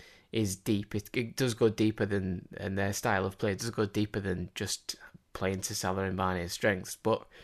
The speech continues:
because these players don't play with each other every week, it's probably a little bit of teething problems coming into it. Like, Minamino isn't part of the front three every, every week, and he's probably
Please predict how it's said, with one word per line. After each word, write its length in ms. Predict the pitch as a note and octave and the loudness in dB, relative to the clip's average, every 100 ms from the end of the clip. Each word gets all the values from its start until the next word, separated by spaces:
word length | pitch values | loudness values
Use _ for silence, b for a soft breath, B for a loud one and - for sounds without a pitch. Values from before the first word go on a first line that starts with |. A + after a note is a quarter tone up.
| B B | B B
because 260 | - C#3+ C3 | 0 4 4
these 140 | A#2+ | 4
players 320 | - B2 A2 | 4 6 6
don't 240 | - A2+ - | 4 0 2
play 220 | A#2 A2 | 2 4
with 120 | G#2 | 4
each 200 | G2+ G#2+ | 2 0
other 180 | G#2+ G#2 | 2 2
every 220 | G2+ F#2 | 2 2
week, 280 | A2 A2 - | 2 0 -4
it's 120 | F#2 | 0
probably 380 | C3+ A2 G2+ G2 | 2 4 2 2
a 60 | |
little 180 | G#2 F#2+ | 0 0
bit 120 | F#2 | -2
of 80 | - | -4
teething 320 | - A2+ C3 | -2 0 0
problems 600 | B2+ C3 A2+ G#2+ G2+ - B B B B B | 2 2 2 0 -2 -6 B B B B B
coming 300 | - A2+ G2+ | 2 4 4
into 240 | A2 - C3+ | 2 2 2
it. 80 | |
Like, 140 | - F#2+ | 2 2
Minamino 500 | A2+ A2 G#2+ A2+ G#2+ | 2 4 4 4 4
isn't 200 | G#2+ E2+ | 2 0
part 220 | G#2 A2+ | 0 0
of 40 | |
the 80 | B2 | 0
front 240 | A2 A#2 - | -2 -4 -2
three 180 | A2+ | 0
every, 360 | G#2 G2 F#2+ - | 0 0 -4 -4
every 220 | G2 G2 | -4 -2
week, 340 | F#2 F2+ F#2 - | -2 -2 -4 -4
and 100 | F#2+ | -4
he's 140 | F#2 | -4
probably 460 | - A2+ G2+ F#2 | 0 0 2 0